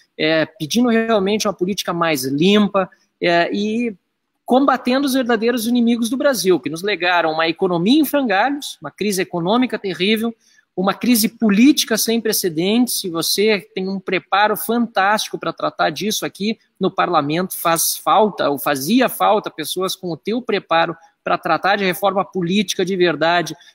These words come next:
e não, é, é, propor,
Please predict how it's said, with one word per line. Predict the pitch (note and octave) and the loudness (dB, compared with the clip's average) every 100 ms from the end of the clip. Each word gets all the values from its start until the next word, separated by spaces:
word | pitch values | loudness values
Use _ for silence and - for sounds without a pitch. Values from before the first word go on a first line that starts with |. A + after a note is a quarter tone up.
| _ | _
e | G3+ | 0
não, | F#3+ F#3 G#3+ A3 E3+ - _ _ | 2 4 4 2 0 -10 _ _
é, | E3+ F3 E3 D#3+ D3 B2+ | 0 2 4 2 2 0
é, | D#3+ C#3+ | 0 -2
propor, | C#3+ F#3 - F#3+ G3+ | 0 -2 0 0 0